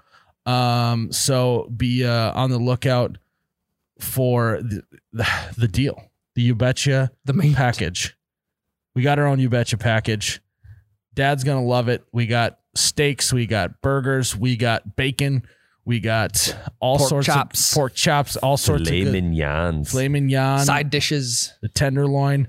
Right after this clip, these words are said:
Speaker 1: and, uh, it's just all sorts of juicy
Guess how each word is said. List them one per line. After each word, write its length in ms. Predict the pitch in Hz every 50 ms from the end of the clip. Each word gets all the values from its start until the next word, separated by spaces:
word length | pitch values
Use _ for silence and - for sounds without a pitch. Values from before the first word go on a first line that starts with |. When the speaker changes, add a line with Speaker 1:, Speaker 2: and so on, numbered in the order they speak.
| - - - - _ _ _ -
Speaker 1:
and, 400 | - 123 127 127 123 123 120 107
uh, 440 | 135 135 123 127 127 123 123 117 - - -
it's 180 | 127 120 -
just 160 | - 139 - - -
all 300 | - 123 135 139 143 139
sorts 420 | - - - - 139 131 127 - -
of 160 | 123 107 98
juicy 880 | 95 101 98 110 127 135 139 120 - - - 139 139 139 135 127 -